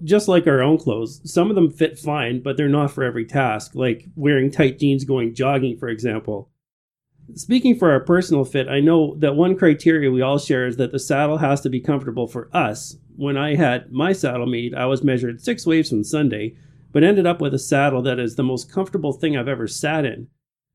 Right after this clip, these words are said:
The other, no less important criteria is that it had to fit my main mare.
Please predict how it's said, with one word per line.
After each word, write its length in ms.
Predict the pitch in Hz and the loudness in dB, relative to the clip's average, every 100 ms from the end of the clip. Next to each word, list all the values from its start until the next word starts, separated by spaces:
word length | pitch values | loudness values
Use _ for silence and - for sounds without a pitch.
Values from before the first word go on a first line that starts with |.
| _ _ | _ _
The 160 | - 156 | 4 6
other, 320 | 240 202 147 147 | 8 6 4 4
no 200 | 160 190 | 4 4
less 240 | 165 151 | 2 2
important 420 | 131 127 170 175 | 0 2 0 0
criteria 800 | 170 131 123 131 117 110 107 127 147 _ - | 0 0 0 0 0 -2 -2 -4 -6 _ 0
is 200 | 156 143 | 2 2
that 160 | 160 | 2
it 60 | 160 | 0
had 200 | 175 190 | -2 -2
to 80 | 175 | -2
fit 220 | - 156 | -2 -2
my 180 | 135 135 | -2 -2
main 300 | 123 123 110 | -2 -2 -2
mare. 400 | 151 131 104 | -2 -2 -6